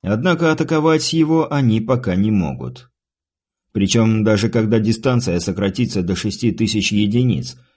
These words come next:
так как пускать ракеты им нужно вдогонку. А вот он на встречных курсах очень даже может атаковать и на семи.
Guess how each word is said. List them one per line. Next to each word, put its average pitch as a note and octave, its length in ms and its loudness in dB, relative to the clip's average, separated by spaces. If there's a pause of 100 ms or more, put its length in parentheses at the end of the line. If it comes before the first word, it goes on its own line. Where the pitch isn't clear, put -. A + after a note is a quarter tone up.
(120)
так A2 200 0
как G#2+ 200 0
пускать A2 380 -2
ракеты G#2 440 -2
им G2 240 0
нужно G2+ 300 2
вдогонку. A2 720 0 (540)
А F2 120 -2
вот A#2+ 240 2
он C3+ 200 4
на F#2+ 100 2
встречных F#2+ 540 -2
курсах E2+ 520 -6 (300)
очень B2+ 360 0
даже C#3+ 280 2
может C3 400 0
атаковать A#2+ 800 0
и A#2+ 100 2
на A2+ 160 2
семи. F2 560 -2